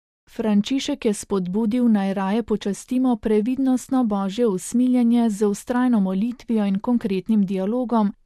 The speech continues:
ki sta nujni pogoj za mir na svetu, ter tudi dolžnost kristjanov in drugih verskih skupnosti. Molitev in dialog sta med seboj globoko povezana, izvirata iz odprtosti srca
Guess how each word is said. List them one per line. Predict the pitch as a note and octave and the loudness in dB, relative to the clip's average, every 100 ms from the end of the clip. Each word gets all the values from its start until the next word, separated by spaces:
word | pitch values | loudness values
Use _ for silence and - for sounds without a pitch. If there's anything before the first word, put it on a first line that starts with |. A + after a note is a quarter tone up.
| - | -6
ki | A#3 | -4
sta | G#3+ - A3 | -2 0 2
nujni | A#3 C#4 B3 | 2 4 2
pogoj | G#3+ G3 F#3+ A3 A#3 | 2 -2 -2 0 0
za | A3+ | 2
mir | A#3+ G3+ F#3 | 4 4 2
na | F#3+ | -4
svetu, | - G#3 G3+ - F#3 F3+ _ _ | -4 -4 -4 -2 -6 -6 _ _
ter | G#3 G3 | -4 -4
tudi | F#3+ C4 A3 | -4 -4 -2
dolžnost | F#3 F#3+ F#3+ A3 A3 - | -2 -2 0 2 2 -2
kristjanov | - F#3 F3+ - B3 B3+ B3 A3+ | -8 -8 -8 -4 0 2 2 0
in | A#3+ A#3 | 0 0
drugih | A#3+ A#3 B3 A#3 G3+ | 0 -2 -4 -2 -2
verskih | F#3+ G3 - F#3+ | -2 -4 -8 -8
skupnosti. | - G#3+ G3 F#3 F3+ - F#3 E3+ _ _ _ _ _ | -4 -4 -2 -2 -4 -4 -4 -4 _ _ _ _ _
Molitev | G3+ G#3 G#3 G#3+ A#3+ G3+ | 0 2 2 0 0 0
in | F#3+ F#3+ | 2 0
dialog | F#3 F#3+ G3+ G#3+ A3 | -2 -2 0 0 -2
sta | - G#3 | -4 0
med | G#3 G3 | 0 0
seboj | A3 G3+ A#3+ | -2 0 0
globoko | G#3+ G#3+ G#3+ G#3+ - | 0 -2 0 -2 -4
povezana, | F3+ F#3 G3 F#3 F#3+ F#3 F#3 F3+ _ _ | -6 -6 -4 -4 -4 -4 -4 -8 _ _
izvirata | G#3+ G3+ A#3 C4+ C#4 B3 A#3+ | -4 -4 -4 -2 -2 -2 -2
iz | A#3 A3 | -2 0
odprtosti | B3 - A#3+ A#3+ A#3+ - - A3+ | -2 -2 -6 -2 -4 -4 -6 -4
srca | - A#3+ - - G3+ | -2 -4 -4 -4 -2